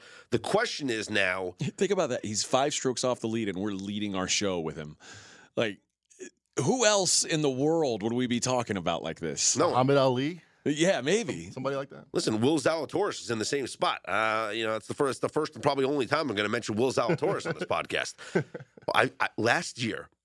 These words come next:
Speaker 3: He'll win a tournament. We'll talk about it.
Speaker 1: I bet Will Zalatoris to win every single
Speaker 3: <laughs>
Speaker 1: tournament he
Speaker 3: Except
Speaker 1: played in.
Speaker 3: the one he won.
Speaker 1: Except the one he won.
Speaker 3: <laughs>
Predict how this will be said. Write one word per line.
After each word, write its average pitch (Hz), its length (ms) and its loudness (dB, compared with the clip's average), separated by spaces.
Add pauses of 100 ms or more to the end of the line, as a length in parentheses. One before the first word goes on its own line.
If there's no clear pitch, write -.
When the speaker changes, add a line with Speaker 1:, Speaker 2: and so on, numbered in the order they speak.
Speaker 3:
He'll 196 140 -2
win 113 140 -4
a 85 60 -4
tournament. 80 300 -10
We'll 101 80 -8
talk 76 220 -12
about 92 120 2
it. 139 120 4
Speaker 1:
I - 20 0
bet 123 440 -4
Will 113 280 -2
Zalatoris 98 960 -2 (100)
to 113 160 0
win 85 540 -2 (720)
every 127 600 0 (200)
single 104 720 -2 (180)
Speaker 3:
<laughs> - 160 -12
Speaker 1:
tournament 90 640 -2 (120)
he 95 60 -14
Speaker 3:
Except 101 320 -4
Speaker 1:
played 87 280 0
in. 69 160 -12 (340)
Speaker 3:
the 95 60 -10
one 95 100 -6
he 98 60 -6
won. 82 220 -10 (200)
Speaker 1:
Except - 440 2
the 220 80 8
one 220 200 4
he 196 160 -2
won. 76 220 -8
Speaker 3:
<laughs> - 800 -20